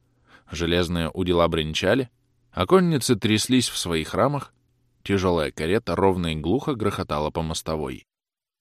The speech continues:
Там и сям виднелась стена авина или одинокой гостиницы. Иногда при въезде в селение бросалось в глаза пылающее жерло пекарни. Оно обдавало противоположные дома будто заревом пожара,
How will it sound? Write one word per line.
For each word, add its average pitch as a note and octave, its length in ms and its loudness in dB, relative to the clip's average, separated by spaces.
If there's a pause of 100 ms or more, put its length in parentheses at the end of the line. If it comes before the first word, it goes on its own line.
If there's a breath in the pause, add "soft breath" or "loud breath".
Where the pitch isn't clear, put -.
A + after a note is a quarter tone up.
(880 soft breath)
Там F3+ 200 4
и D#3 40 4
сям E3+ 280 4
виднелась A#2 500 4
стена F#2 420 -2
авина A2+ 360 -2 (140 soft breath)
или A2+ 160 4
одинокой F2 500 4
гостиницы. D#2+ 680 -4 (1000)
Иногда D#2+ 480 0
при A2 180 2
въезде G2 380 4
в - 60 0
селение D#3 420 2
бросалось C#3+ 520 4
в A2 100 -6
глаза A2 400 6
пылающее G#2+ 640 4
жерло E2+ 380 4
пекарни. D#2 580 -4 (800)
Оно F#2 260 6
обдавало G2+ 460 8
противоположные F#2+ 800 4
дома F#2 280 4
будто F#2+ 360 0
заревом F#2+ 420 2
пожара, G#2 560 2